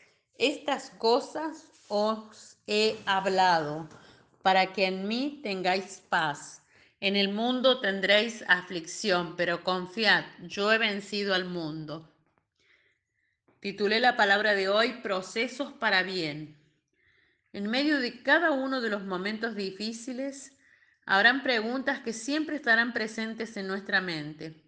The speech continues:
¿Por qué me pasa esto a mí? ¿Acaso Dios no ve que estoy sufriendo mucho, tanto? Estas preguntas van aco-,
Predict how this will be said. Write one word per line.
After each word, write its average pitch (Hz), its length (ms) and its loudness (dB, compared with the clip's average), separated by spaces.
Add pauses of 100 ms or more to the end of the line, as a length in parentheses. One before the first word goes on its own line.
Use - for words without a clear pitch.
(120)
¿Por 180 220 -2
qué 233 80 -2
me 233 160 -2
pasa 190 400 2
esto 180 260 -6
a 160 100 0
mí? 208 560 -8 (560)
¿Acaso 262 920 0
Dios 240 460 2
no 233 240 0
ve 254 400 0
que 214 80 -8
estoy 226 240 -4
sufriendo 226 1200 -4 (120)
mucho, 202 880 -4
tanto? 214 840 0 (1800)
Estas 269 300 -4
preguntas 277 680 2
van 254 160 4
aco-, 220 400 0